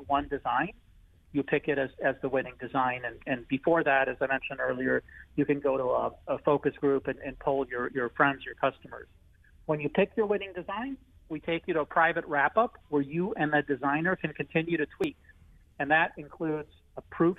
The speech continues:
stage where that designer will, after the tweak, submit a proof sheet that says, "Here is what I intend to create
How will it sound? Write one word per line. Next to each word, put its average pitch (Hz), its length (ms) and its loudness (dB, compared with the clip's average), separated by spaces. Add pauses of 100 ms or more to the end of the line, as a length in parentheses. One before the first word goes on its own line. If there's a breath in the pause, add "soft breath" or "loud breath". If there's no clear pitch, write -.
stage 220 320 0 (480 soft breath)
where 151 220 4
that 151 220 2
designer 151 440 -6
will, 143 240 -6
after 143 360 -2
the 135 100 -4
tweak, 180 320 0 (120)
submit 156 440 0
a 143 60 -6
proof 170 320 0 (140)
sheet 208 240 0
that 143 180 0
says, 147 180 4 (140)
"Here 190 160 4
is 196 120 -2
what 190 120 4
I 156 80 6
intend 160 360 -4
to 156 80 0
create 143 400 -4